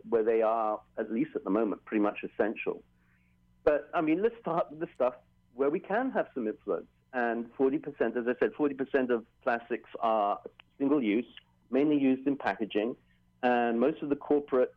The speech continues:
involved in this have pushed back against efforts to get them to move to, to eco packaging because they say that consumers won't pay the price. So that's abso-, absolutely something within our control.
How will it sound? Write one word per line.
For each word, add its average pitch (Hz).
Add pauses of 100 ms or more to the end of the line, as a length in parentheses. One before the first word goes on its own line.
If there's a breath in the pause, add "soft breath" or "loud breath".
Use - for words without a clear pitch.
(520)
involved 123
in 107
this 92 (240)
have 131
pushed - (120)
back 180
against 120
efforts 110 (100)
to 95
get 110
them 104
to 110
move 104
to, 95 (160)
to 95
eco 104
packaging 98 (480 loud breath)
because 143
they 156
say 160
that 151 (200)
consumers 151
won't 156
pay 165
the 170
price. 220 (360)
So 170
that's 190
abso-, 185 (240)
absolutely 170 (100)
something 107
within 101
our 87
control. -